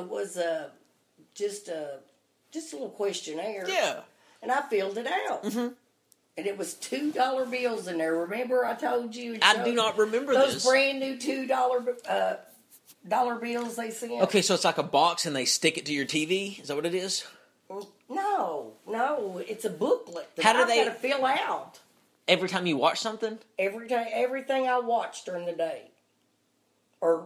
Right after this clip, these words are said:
Speaker 1: whenever.
Speaker 2: Really?
Speaker 1: Yeah, and I mean, what do them people do that leave their, how do they know who to send it to? 'Cause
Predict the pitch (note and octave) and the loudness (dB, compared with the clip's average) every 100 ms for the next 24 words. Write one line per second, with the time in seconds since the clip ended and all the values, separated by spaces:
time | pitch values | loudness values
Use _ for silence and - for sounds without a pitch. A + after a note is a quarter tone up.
0 | E3+ F3+ F3+ F#3 - - - _ _ _ | -6 -2 2 2 0 -8 -20 _ _ _
1 | _ _ _ _ _ - A2+ D#3+ G#3 D#3+ | _ _ _ _ _ -16 -8 -2 0 -2
2 | G2 C#4 C4+ B3 C4+ D4 F#4+ E4+ D4 E4+ | -2 -2 0 0 0 0 -2 -4 -6 -2
3 | F4+ D#4+ D4+ D4+ C4+ A#3+ B3+ C4 G#3+ E3 | 0 2 2 0 -2 -2 0 0 -4 -6
4 | - G#3 A#3+ G#3 F#3+ F#3+ B3 F4 G4 E4 | -6 -4 -2 -4 -6 -8 -2 -2 2 2
5 | C4+ B3+ D4+ C4 A3+ A3 A3+ G3+ F#3+ C4+ | 2 2 2 0 -2 -4 -4 -4 -6 -8
6 | B3 F#3+ E3+ F3+ E3+ | -8 -10 -8 -8 -8